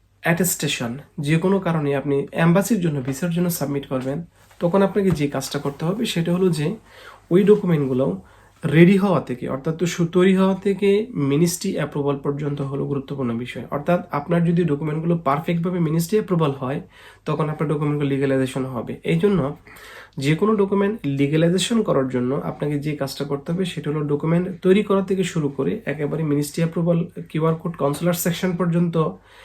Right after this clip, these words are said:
পুঙ্খানুপুঙ্খভাবে সঠিকভাবে আসতে হবে। আপনি যদি কোনো ডকুমেন্ট এভাবে এরকম কোনো প্রয়োজনে করার প্রয়োজন হয়ে থাকে, সেক্ষেত্রে আপনি যদি মনে করেন যে আমার ভিডিও দেখে আপনি নিজে নিজে করে ফেলবেন,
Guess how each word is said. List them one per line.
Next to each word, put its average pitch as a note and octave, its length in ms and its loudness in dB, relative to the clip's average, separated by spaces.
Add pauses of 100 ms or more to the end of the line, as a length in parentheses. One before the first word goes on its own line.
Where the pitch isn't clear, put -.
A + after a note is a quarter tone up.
(400)
পুঙ্খানুপুঙ্খভাবে E3 960 0
সঠিকভাবে C#3+ 520 -2
আসতে C3 240 -6
হবে। B2 240 -10 (800)
আপনি F#3 240 4
যদি G#3+ 180 4
কোনো F#3 220 4
ডকুমেন্ট E3+ 540 2
এভাবে E3 380 2
এরকম E3 380 0 (100)
কোনো F3 180 0
প্রয়োজনে D3+ 400 -2
করার C#3 240 -4
প্রয়োজন E3 320 0
হয়ে E3 220 0
থাকে, C3+ 340 -4
সেক্ষেত্রে E3+ 460 -4
আপনি D#3+ 160 -2
যদি D#3 160 -2
মনে C#3+ 240 0
করেন D3 260 -2
যে C#3 120 -4
আমার C#3 180 0
ভিডিও C#3+ 280 0
দেখে D#3+ 260 0
আপনি D3 180 -4
নিজে D3 260 2
নিজে F#3+ 180 4
করে G3 180 2
ফেলবেন, D3+ 380 -2